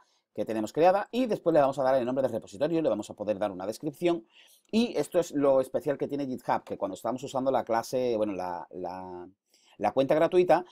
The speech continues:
no podemos ponerlo el repositorio como privado, ¿vale? De hecho, me dice que, que actualice mi cuenta y si quiere hacer un pago con tarjeta de crédito o con PayPal. Bueno, pues como es para explicarlo, pues de momento lo vamos a dejar como público.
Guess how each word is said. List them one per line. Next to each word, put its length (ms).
no 120
podemos 320
ponerlo 520
el 260
repositorio 500
como 240
privado, 400
¿vale? 240
De 60
hecho, 160
me 80
dice 260
que, 540
que 60
actualice 420
mi 120
cuenta 380
y 140
si 100
quiere 160
hacer 200
un 100
pago 240
con 140
tarjeta 280
de 140
crédito 320
o 80
con 140
PayPal. 300
Bueno, 220
pues 200
como 160
es 140
para 180
explicarlo, 500
pues 160
de 80
momento 240
lo 80
vamos 180
a 60
dejar 260
como 220
público. 380